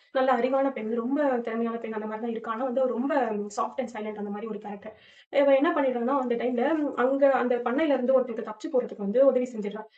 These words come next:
இந்த, இந்த விஷயம் வந்து துரைக்கு தெரிஞ்சிருது. துரைக்கு தெ-, தெரிஞ்சு அவளை என்ன பண்ணிடுறான்னா வேற ஒரு பண்ணை முதலாளி கிட்ட வந்து, அம், கிஜியை வந்து வித்துடுறா.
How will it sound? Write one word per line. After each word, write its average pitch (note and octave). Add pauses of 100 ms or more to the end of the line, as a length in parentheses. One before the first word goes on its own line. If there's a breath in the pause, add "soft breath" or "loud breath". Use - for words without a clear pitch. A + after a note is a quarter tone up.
(180 soft breath)
இந்த, C#4+
இந்த C#4
விஷயம் D#4
வந்து C4
துரைக்கு B3+
தெரிஞ்சிருது. G#3
துரைக்கு C4+
தெ-, A3
தெரிஞ்சு A#3+
அவளை B3
என்ன B3+
பண்ணிடுறான்னா A#3
வேற D4
ஒரு D4+
பண்ணை B3+
முதலாளி A#3+
கிட்ட G3+
வந்து, G3+ (340 loud breath)
அம், A#3+
கிஜியை C4
வந்து A3+
வித்துடுறா. -